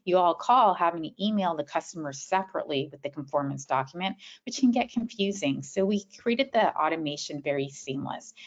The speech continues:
So they've got all this information. Um, to do our, um, E R P doxing, it's an additional service that we give. It makes it a more advanced portal. So I'll just be authentic to,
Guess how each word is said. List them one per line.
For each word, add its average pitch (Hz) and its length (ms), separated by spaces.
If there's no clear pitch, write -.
So - 140
they've 240 240
got 220 280
all 170 140
this 160 220
information. 143 800
Um, 180 580
to 220 140
do 247 460
our, 185 640
um, 143 580
E 196 100
R 190 100
P 196 160
doxing, 208 720
it's 175 200
an 185 100
additional 175 600
service 165 480
that - 160
we 165 140
give. 185 380
It - 120
makes 175 260
it 185 80
a 170 60
more 156 260
advanced 143 480
portal. 160 480
So 220 220
I'll 208 260
just - 260
be 214 260
authentic 196 540
to, 156 420